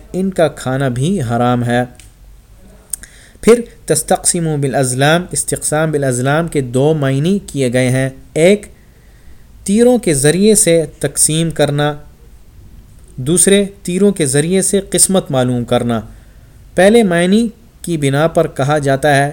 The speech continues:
کہ جوئے وغیرہ میں ذبح شدہ جانور کی تقسیم کے لیے یہ تیر ہوتے تھے، جس میں کسی کو کچھ ملتا، مل جاتا، جس میں کسی کو کچھ مل جاتا، کوئی محروم رہ جاتا۔ دوسری معنی کی روح سے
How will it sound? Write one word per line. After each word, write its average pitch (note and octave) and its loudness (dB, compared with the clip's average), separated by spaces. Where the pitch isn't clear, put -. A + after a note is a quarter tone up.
کہ C#3+ -2
جوئے D3+ 2
وغیرہ D#3 4
میں E3 0
ذبح D3 0
شدہ D3 -2
جانور C#3+ 2
کی E3 -10
تقسیم D#3+ -4
کے D#3 -4
لیے D3 -2
یہ C#3+ 0
تیر G3+ 0
ہوتے B2+ 2
تھے، D#3 0
جس D#3+ 0
میں F3+ -2
کسی G3 -2
کو F#3+ 0
کچھ G3 -4
ملتا، B2+ -4
مل C3+ -2
جاتا، A#2 -2
جس F#3+ 0
میں F#3+ 2
کسی G#3+ -2
کو F#3+ -2
کچھ A#3 -2
مل C3 -2
جاتا، A#2+ 0
کوئی A3 4
محروم C3 0
رہ C3+ 2
جاتا۔ C3 0
دوسری G3+ 2
معنی F3 0
کی F3 -4
روح C#3 0
سے D#3+ 2